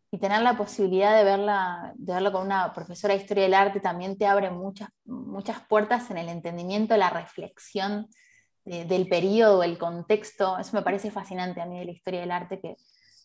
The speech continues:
comprendés de otra manera y también producís o pintás enlazando periodos y estilos.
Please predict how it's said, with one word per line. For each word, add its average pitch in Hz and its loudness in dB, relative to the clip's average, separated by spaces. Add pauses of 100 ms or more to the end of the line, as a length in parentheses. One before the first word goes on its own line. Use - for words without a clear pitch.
(120)
comprendés 190 -2
de 247 4
otra 247 4
manera 240 6
y 269 2
también 226 2
producís 226 0
o - -2
pintás 185 -4
enlazando 180 0
periodos 170 -4
y 165 -6
estilos. - -10